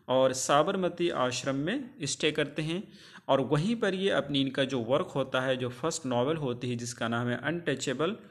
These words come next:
उसको वहीं पर ये रिवाइज करते हैं। In nineteen forty-six he founded मार्ग, और नाइनटीन फ़ोर्टी सिक्स में ये मैगज़ीन की स्थापना करते हैं जिसका नाम है मार्ग।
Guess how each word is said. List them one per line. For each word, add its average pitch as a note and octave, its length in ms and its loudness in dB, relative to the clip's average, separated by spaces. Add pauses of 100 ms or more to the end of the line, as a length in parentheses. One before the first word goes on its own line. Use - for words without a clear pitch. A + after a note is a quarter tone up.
(220)
उसको D#3 280 -4
वहीं C3 200 -2
पर D3 160 -2
ये G#3+ 140 -2
रिवाइज C3 460 4
करते A2 320 -8
हैं। G2+ 260 -14 (420)
In D3 60 0
nineteen G#3 460 2
forty-six G3 600 -2
he F3+ 220 -4
founded C#3+ 520 2 (120)
मार्ग, B2 340 4 (480)
और D#3 380 6
नाइनटीन D3 480 2
फ़ोर्टी D3+ 340 0
सिक्स - 340 -6
में D#3 100 0
ये C3 220 2
मैगज़ीन A#2+ 560 0
की D3+ 160 -4
स्थापना C#3+ 480 -4
करते C#3+ 320 -4
हैं D#3 160 -4
जिसका A#2 280 -6
नाम A#2+ 240 -2
है B2 120 -4
मार्ग। A#2+ 500 0